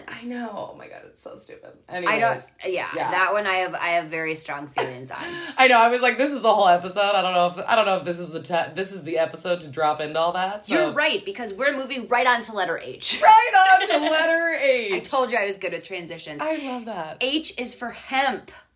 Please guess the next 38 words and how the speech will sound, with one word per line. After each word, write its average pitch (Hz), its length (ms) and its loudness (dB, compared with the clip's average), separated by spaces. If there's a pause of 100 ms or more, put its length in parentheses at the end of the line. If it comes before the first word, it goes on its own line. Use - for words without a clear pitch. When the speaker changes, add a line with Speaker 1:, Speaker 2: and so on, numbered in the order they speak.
(100)
Speaker 1:
Oh 170 220 -6
my 120 220 -10
gosh, 113 300 -8
hemp 170 360 -8 (100)
is 170 360 -2 (100)
a 139 200 -8
very 143 600 -4
important 131 680 -6
topic 139 500 -4
to - 80 -4
Speaker 2:
And 247 140 4
very 233 280 6
Speaker 1:
discuss. - 140 -2
Speaker 2:
familiar, 370 580 -2
right? 175 300 0
Speaker 1:
I 453 180 -6
know. 208 120 -2
Speaker 2:
You 139 60 -4
hear 285 160 -2
about 330 240 -2
hemp. 214 320 -6 (460)
My 220 640 -2
honest, 208 440 -4 (160)
the 190 180 -8
thing 262 300 -6
when 240 100 -4
I 196 140 2
was 196 100 -4
like, 185 160 -2
"Hemp, 160 300 -10
hemp, 135 240 -14
hemp, 127 240 -18
hemp," 143 260 -14 (240)
what's 214 360 0
the - 100 -10
difference 208 680 -6
between 185 580 -10
weed 151 480 -16